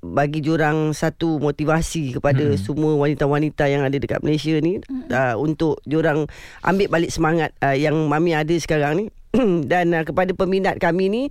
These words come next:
Speaker 1: uh, jangan lupa jumpa kami dan juga usahawan-usahawan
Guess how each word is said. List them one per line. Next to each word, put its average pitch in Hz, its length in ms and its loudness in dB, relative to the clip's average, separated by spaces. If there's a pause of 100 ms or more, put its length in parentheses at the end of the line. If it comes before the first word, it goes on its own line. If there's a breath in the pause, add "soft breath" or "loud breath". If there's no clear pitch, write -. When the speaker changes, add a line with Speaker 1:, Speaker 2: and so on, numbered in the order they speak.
(580 loud breath)
Speaker 1:
uh, 139 560 2 (240 loud breath)
jangan 170 300 0
lupa 190 420 -2 (320 loud breath)
jumpa 170 400 0
kami 180 300 2
dan 160 100 2
juga 165 240 0
usahawan-usahawan 180 720 2